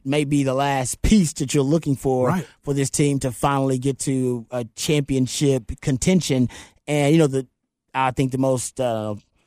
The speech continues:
Speaker 1: disappointing thing about Texas football in Big Twelve play, and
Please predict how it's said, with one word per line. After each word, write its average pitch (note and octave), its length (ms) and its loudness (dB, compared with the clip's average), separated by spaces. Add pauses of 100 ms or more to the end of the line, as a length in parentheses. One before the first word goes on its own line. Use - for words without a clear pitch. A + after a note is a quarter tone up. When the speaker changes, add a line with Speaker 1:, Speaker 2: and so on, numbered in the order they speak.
(220)
Speaker 1:
disappointing C#3 540 0
thing B2+ 160 -2
about B2 240 0
Texas A#2+ 280 -6
football A#2 540 -2 (420)
in C3+ 200 4
Big B2+ 240 0
Twelve C#3 580 2 (140)
play, B2 480 0
and A2+ 280 -6